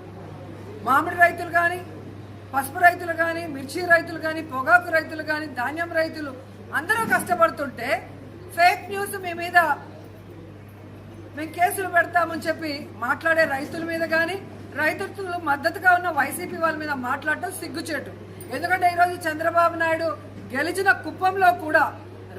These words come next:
రైతులు తమకి యూరియా ఎరువులు అందటం లేదని నిరసన తెలియజేస్తున్నారంటే, చిత్తూరు జిల్లాలో రైతులందరూ కూడా వాళ్ళ వాళ్ళ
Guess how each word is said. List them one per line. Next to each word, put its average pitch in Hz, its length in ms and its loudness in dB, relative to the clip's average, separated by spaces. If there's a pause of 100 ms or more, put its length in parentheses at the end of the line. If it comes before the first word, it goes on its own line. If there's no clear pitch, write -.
రైతులు 339 460 0 (540)
తమకి 302 300 -2 (100)
యూరియా 349 340 2 (160)
ఎరువులు 339 280 -2 (100)
అందటం 349 400 0 (100)
లేదని 311 320 2 (100)
నిరసన 339 320 -4 (120)
తెలియజేస్తున్నారంటే, 311 920 0 (760)
చిత్తూరు 403 400 2 (100)
జిల్లాలో 349 360 6 (140)
రైతులందరూ 349 600 -4 (120)
కూడా 311 200 4 (580)
వాళ్ళ 302 180 4 (100)
వాళ్ళ 311 160 2